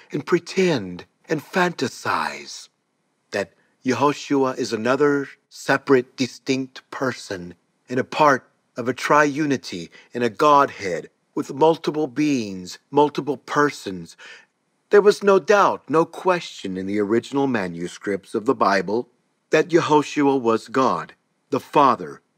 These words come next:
manifested in human flesh. The uncertainty and the doubt were not in the scriptures. The scriptures are very simple and clear.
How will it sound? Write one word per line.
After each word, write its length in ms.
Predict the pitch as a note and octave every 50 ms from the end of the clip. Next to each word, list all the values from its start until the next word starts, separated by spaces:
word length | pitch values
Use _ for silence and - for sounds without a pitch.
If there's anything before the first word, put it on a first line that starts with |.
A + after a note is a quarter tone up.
| _ _
manifested 920 | - F#2 F#2+ G#2 B2 C#3+ D3+ - - - C#3+ D3 C#3+ - _ - D#3 C#3+ B2
in 100 | G#2 F#2+
human 440 | F#2+ - - B2 A#2 A#2 A#2 A#2 A#2
flesh. 760 | - - - - B2 G#2 E2 - - - - - - - - _ _ _ _ _ _ _ _ _ _ _ _ _ _ _ _ _ _ _
The 140 | - F#2+ G2
uncertainty 1080 | G2+ G2 G2+ - - - D#3+ G3 A3+ A3+ - - B2+ G#2 F2+ - - G#2+ F#2 G2 G#2 - _ _ _ _ _ _
and 160 | - E2+ F2
the 100 | F#2+ G2+
doubt 720 | - - - C3+ F3+ A3 A#3+ F3 - - - - - - _ _ _ _ _ _ _ _ _ _ _ _ _ _ _
were 160 | - G3+ G#3
not 280 | G3 G3 F3+ C3+ - -
in 120 | - G2+
the 100 | F#2+ G2
scriptures. 880 | F#2+ - - - B2+ F#3 F#3 - - - - A2 E2+ C#2 C#2+ - - - _ _ _ _ _ _ _ _ _ _ _ _ _ _
The 60 | E3+
scriptures 600 | D#3+ - - - G#3 G3+ - - - F#3 E3 C3+
are 60 | E3+
very 320 | D#3+ C3+ F3 E3+ E3+ E3+ E3+
simple 640 | E3+ - - - G3 F#3+ F3 - - B2+ G#2+ G2+ G#2+
and 160 | A2+ A#2 -
clear. 640 | - - - G3 F#3+ D#3+ A2+ F2 D#2 - - _